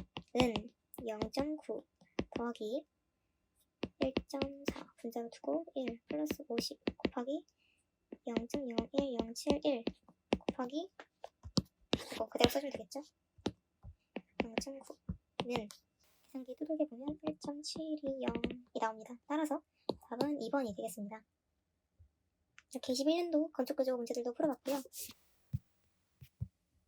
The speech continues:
이거 연습해보시면 또 금방금방 익히실 수 있으니까, 그리고 또 구조에서의 득점으로 이어질 수 있으니까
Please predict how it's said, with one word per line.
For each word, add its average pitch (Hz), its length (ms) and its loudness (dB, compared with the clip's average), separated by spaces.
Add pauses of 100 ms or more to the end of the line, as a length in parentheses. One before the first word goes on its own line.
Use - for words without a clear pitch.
(2000)
이거 262 200 6
연습해보시면 277 640 4
또 269 80 2
금방금방 254 680 2
익히실 294 260 2
수 294 120 0
있으니까, 254 480 0 (840)
그리고 247 280 0
또 254 140 2
구조에서의 269 720 8
득점으로 247 380 4
이어질 240 240 4
수 220 120 -2
있으니까 269 460 -2